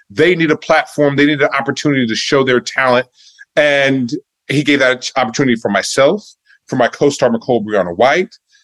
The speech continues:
There is Patina Miller, who is on, uh, Raising Kanan,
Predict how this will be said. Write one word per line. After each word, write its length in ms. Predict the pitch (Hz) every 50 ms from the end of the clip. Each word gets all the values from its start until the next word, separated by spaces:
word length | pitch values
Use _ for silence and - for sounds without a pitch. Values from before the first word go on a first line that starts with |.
| _ _ _ _
There 240 | 104 123 139 135 131
is 120 | 120 -
Patina 460 | - - - - - - 151 139 123
Miller, 420 | 110 107 117 131 143 151 156 160 151
who 180 | 143 143 131 123
is 180 | 120 110 - -
on, 460 | - 120 117 113 110 110 107 107 107 113
uh, 180 | 120 110 107 98
Raising 360 | 98 117 117 113 110 104 98
Kanan, 540 | 95 - 143 151 147 147 147 147 147 147